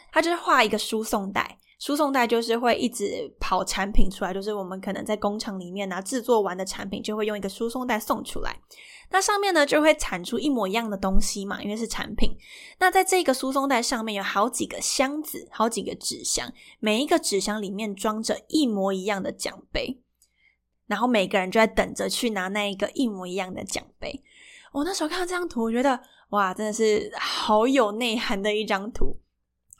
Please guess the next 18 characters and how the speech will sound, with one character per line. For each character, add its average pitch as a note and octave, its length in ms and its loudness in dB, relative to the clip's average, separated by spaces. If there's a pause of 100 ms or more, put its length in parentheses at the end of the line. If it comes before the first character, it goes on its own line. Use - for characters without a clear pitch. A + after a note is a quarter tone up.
(120)
其 F#4+ 140 0
实 F4+ 140 0 (420)
有 B3 100 4
时 B3+ 100 4
候 F4 120 12
你 B3 120 0
去 D4 160 2
想 G#3 320 -2
想 G3+ 240 -2
那 A3 200 -2
一 - 20 -2
些 G#3 460 0 (100)
创 A#3+ 300 0
造 - 400 0 (260)
奖 G3 260 -2
杯 G#3+ 160 0
或 A3+ 160 2
奖 - 160 -2